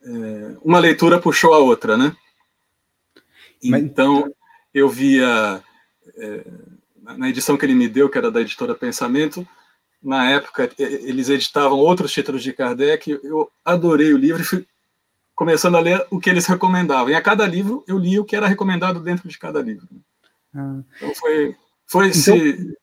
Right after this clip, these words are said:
Speaker 1: eu, eu brinco com meu pai que foi o melhor presente que ele me deu na vida. E olha que ele me deu muita coisa boa e me dá até hoje.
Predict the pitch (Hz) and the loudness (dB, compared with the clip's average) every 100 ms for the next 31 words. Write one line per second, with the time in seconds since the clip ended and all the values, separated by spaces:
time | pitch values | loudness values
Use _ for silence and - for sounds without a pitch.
0 | _ - 190 175 180 196 185 170 175 180 | _ -2 2 4 2 2 2 2 2 0
1 | 196 185 180 180 175 156 160 170 156 147 | -2 -4 -2 -2 -2 -6 -6 -8 -10 -6
2 | 156 175 147 113 104 139 156 202 196 180 | -6 -8 -8 -8 -6 -4 -4 -2 -4 -2
3 | 175 185 208 - 165 151 151 170 147 160 | -2 -4 -6 -6 -2 0 0 -2 -6 -8
4 | - 180 123 - - | -8 -6 -8 -10 -18